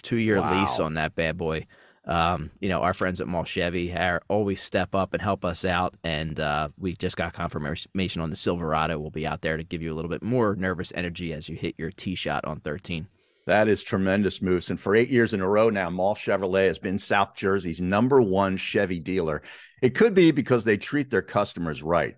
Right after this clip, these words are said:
Speaker 2: Uh, that's why Mall Chevy was voted top one hundred dealer in the country, uh, for customer satisfaction. But I still think it's because of their motto. "We sell Chevys for less."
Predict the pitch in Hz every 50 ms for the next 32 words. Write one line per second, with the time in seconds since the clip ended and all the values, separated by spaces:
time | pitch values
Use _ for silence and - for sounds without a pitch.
0 | _ - - 78 73 71 69 71 73 92 113 - - 113 110 104 98 110 107 101
1 | - - - 113 117 117 113 104 104 101 104 101 98 98 110 120 117 123 107 -
2 | - - 123 127 143 131 - 127 131 131 120 117 123 117 113 117 95 95 113 113
3 | 117 117 117 110 104 92 85 - - - - 143 135 127 - - 67 67 - _
4 | - - - - _ _ _ - - 87 87 85 85 82 - - - 78 - -
5 | 117 120 - - 104 101 92 - - 110 95 92 87 85 - - 127 123 135 135
6 | 131 - 87 76 - 117 165 214 202 - - 196 170 - - 160 131 143 - -
7 | - 104 - - 107 95 101 85 87 87 85 85 82 76 73 71 - - - -
8 | _ _ _ _ _ - 90 95 113 127 160 - - - - 117 107 107 110 -
9 | - - 107 95 98 95 101 98 95 - - - 92 85 76 78 76 71 - -
10 | - - _